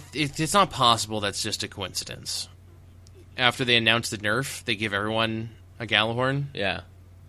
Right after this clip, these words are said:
Speaker 2: Okay.
Speaker 1: Like, they've been intentionally avoiding doing that while it was powerful and coveted, and they wanted,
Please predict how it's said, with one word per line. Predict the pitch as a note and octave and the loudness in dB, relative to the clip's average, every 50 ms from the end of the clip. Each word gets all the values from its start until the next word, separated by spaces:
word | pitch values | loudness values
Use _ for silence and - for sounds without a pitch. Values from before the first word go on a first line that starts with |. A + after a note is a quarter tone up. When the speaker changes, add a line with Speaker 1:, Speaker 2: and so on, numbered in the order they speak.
| - - - - A2+ | -20 -20 -20 -20 -18
Speaker 2:
Okay. | - - F#2+ F2+ G2 - - - - - - | -16 -14 -14 -14 -14 -16 -20 -20 -20 -20 -10
Speaker 1:
Like, | - B2+ A#2+ A#2+ | -2 0 0 4
they've | A#2+ B2+ B2 A#2 | 6 6 6 6
been | A#2 A#2 A#2 | 4 2 0
intentionally | A#2 - - E3+ F#3 F3 - D#3 C#3+ | 0 4 6 6 6 6 6 4 4
avoiding | C3 A2+ C3+ D3 D3 C#3 C3 A#2+ | 4 4 4 6 6 6 6 6
doing | A2+ C#3 D3+ D3 C3 A#2+ | 4 4 4 4 4 4
that | G#2+ G2+ G2 G2 G2+ G#2 - - - - - - | 4 4 6 4 4 2 -2 -8 -20 -20 -12 -4
while | A#2 A2 A2 | 0 2 2
it | A2 | 2
was | G#2+ G#2 G2+ - | 2 0 -2 -4
powerful | - - B2 A2+ A2 A2 G#2 - G#2+ G#2 G2+ | 0 2 4 4 4 4 2 -2 -4 -4 -4
and | G2+ F#2+ - | -4 -4 2
coveted, | - C#3 C3+ B2 A2+ A2 G#2+ G#2 G#2 | 4 4 4 6 6 6 6 6 4
and | G#2+ G2+ G2 | 2 -2 -2
they | G2 G2+ | -2 -2
wanted, | G2+ G#2 G2+ G#2 G2 F#2 | -2 -2 -2 -2 -4 -6